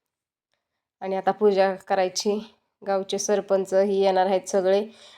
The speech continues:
आणि कार्यक्रम भरपूर मोठा होता. अ, संध्याकाळी पाच वाजता सुरू झालेला,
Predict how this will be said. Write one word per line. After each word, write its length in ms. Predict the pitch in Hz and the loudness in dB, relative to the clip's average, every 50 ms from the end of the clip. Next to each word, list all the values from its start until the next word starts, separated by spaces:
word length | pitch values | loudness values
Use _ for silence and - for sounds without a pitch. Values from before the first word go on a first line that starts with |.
| _ - | _ -6
आणि 140 | 196 208 208 | -4 -4 -2
कार्यक्रम 600 | 208 - 220 208 208 208 208 - 208 208 202 208 | 0 4 4 4 6 4 2 2 2 2 2 2
भरपूर 340 | 226 240 220 226 214 214 208 | 2 0 0 2 2 2 4
मोठा 300 | 214 220 233 226 196 202 | 4 2 2 2 2 2
होता. 340 | 220 208 214 185 190 196 | 2 2 4 4 4 6
अ, 300 | 196 190 - 175 180 180 180 - _ _ | 4 2 2 0 0 -2 -4 -8 _ _
संध्याकाळी 460 | 202 196 196 196 196 196 190 190 185 | -4 0 0 0 2 2 2 0 0
पाच 460 | 185 190 202 196 196 196 196 - - | 0 0 0 2 2 0 -2 -4 -2
वाजता 380 | 202 196 196 202 208 208 - 202 | 0 2 2 2 0 2 0 0
सुरू 280 | 196 - 208 190 185 185 | 0 0 0 -2 0 0
झालेला, 420 | 202 220 208 190 185 180 185 | 0 2 2 2 4 4 4